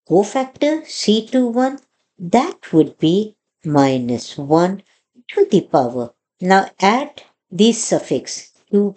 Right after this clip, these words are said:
plus one and multiply by M I J, which we found is two three eight nine. You can simplify this. You can see minus one to the power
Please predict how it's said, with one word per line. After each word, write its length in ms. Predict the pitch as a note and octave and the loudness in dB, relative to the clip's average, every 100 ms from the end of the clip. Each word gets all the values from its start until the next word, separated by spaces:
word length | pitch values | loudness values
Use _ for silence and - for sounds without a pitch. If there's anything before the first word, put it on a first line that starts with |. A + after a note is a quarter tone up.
| - | -4
plus 420 | D#3+ D3 - - | -2 -2 -6 -2
one 260 | B2+ G#2 - - | 0 0 -6 -6
and 480 | D3 B2 E3 D#4 - - | -2 0 0 -2 -10 -12
multiply 920 | D#3 C#3+ C#3 C#3 D#3 - F3+ G3 A3+ G#3 _ _ | 0 2 2 -2 -4 0 0 0 -4 -10 _ _
by 560 | D#3 C#3 D3 D#3 G3+ - - | -18 -2 0 0 -2 -4 -2
M 300 | D#3 E3+ - | -2 -4 -4
I 220 | C#3+ C#3+ C3+ | 0 0 0
J, 280 | C#3 A#2 - | -4 -4 -6
which 320 | E3 F3 - | -4 -4 -2
we 140 | E3 C#3 | 0 0
found 500 | - C#3 C3+ E3+ - - _ - | 0 -2 -2 -4 -10 -20 _ -6
is 320 | C3+ - - | -6 -6 0
two 220 | B3 A#3+ | 2 2
three 600 | A3+ - D#3+ D#3+ G#3 - - | 0 -4 -2 0 -2 -6 0
eight 380 | D3 C#3+ - - | 0 0 -6 -8
nine. 380 | B2 A2 - - _ - | -4 -4 -6 -14 _ -8
You 180 | C#4+ | -2
can 200 | C#4+ G#3+ | 2 0
simplify 680 | - F#3+ D#3+ - D#3 D3+ A2+ | 0 -4 -4 -4 -4 -2 -4
this. 300 | - G3 C4+ | 0 0 2
You 140 | F3 D#3+ | 2 2
can 240 | E3 D3+ | 2 -2
see 240 | - A3 G#3+ | -4 -4 -2
minus 600 | E3 C#3+ C3+ C3 C3+ E3+ | -2 -2 -2 -4 -6 -4
one 380 | D#3 G3 B3 | 0 0 -2
to 120 | - D3+ | -4 -2
the 160 | D3 | -2
power 600 | C#3+ C#3+ C3 B2+ C3 A#2+ | -2 0 0 -2 -4 -4